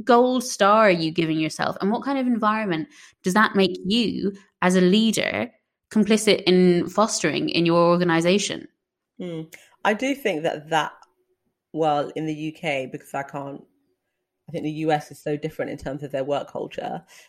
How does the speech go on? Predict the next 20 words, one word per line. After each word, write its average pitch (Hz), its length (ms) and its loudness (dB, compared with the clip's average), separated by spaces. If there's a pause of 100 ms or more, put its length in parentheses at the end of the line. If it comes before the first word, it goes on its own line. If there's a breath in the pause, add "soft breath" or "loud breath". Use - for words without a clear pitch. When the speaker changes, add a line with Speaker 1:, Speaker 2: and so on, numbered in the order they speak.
(120)
Speaker 2:
But - 100 0
I 160 60 0
do 175 180 0
think 175 200 -8
in 160 100 -6
the 147 80 -6
U 147 220 -6
K, 143 320 -2
that 147 220 -4
kind 151 300 -4
of, 143 200 -4
like, 135 260 -4
humble 147 300 -4
bragging 139 440 -4
over 139 220 -6
not 139 360 -10
taking 143 680 -10 (460)
any 147 240 -2
leave 185 600 -6 (280)
and 135 520 -6